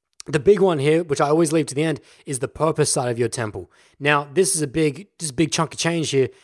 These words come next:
and this is a big thing that I don't wanna make too many shum-, assumptions about, because you might have been the type of dude or girl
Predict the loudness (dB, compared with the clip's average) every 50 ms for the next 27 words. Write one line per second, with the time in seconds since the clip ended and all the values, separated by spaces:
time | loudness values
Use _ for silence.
0 | _ _ -8 -6 -4 -2 -2 -4 -2 0 0 0 0 -2 -4 -2 -2 -2 0 0
1 | 0 0 -2 -6 -12 _ _ _ _ _ _ _ _ _ _ 0 0 2 2 2
2 | 2 2 0 0 0 0 2 2 2 2 2 0 -2 -2 -2 -6 -6 -4 0 0
3 | 0 0 0 -2 -4 -4 -2 -2 -2 -4 -2 -6 -8 -6 -6 -8 -6 -4 -4 -4
4 | 0 0 0 0 0 -2 -2 0 0 0 0 0 -2 -4 -4 -6 -6 -6 -8 -8
5 | -4 -2 0 0 0 -4 _ _ _ _ _ 2 2 2 4 4 4 4 4 2
6 | 0